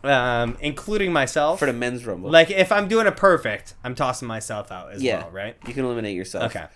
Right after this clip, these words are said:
Speaker 2: A double elimination for, to, for, to end it. Controversy.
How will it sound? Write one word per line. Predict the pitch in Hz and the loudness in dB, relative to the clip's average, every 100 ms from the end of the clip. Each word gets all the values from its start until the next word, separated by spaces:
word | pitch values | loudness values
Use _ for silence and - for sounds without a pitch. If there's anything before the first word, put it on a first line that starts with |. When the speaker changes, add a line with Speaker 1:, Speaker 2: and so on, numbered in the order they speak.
| _ - | _ -6
Speaker 2:
A | |
double | 123 165 160 151 | 4 6 8 4
elimination | 147 139 127 131 - 123 117 113 _ _ _ _ _ _ _ _ _ - | 2 0 0 -2 -2 -6 -6 -14 _ _ _ _ _ _ _ _ _ -18
for, | - | -14
to, | 127 135 | -6 -6
for, | 123 135 | -4 -4
to | 127 - 107 | -4 -4 -2
end | 120 117 | -2 -2
it. | 113 - _ _ _ _ - - - | -4 -6 _ _ _ _ -20 -20 -10
Controversy. | - 131 117 107 95 - 110 | -2 -2 -2 -6 -8 -8 -14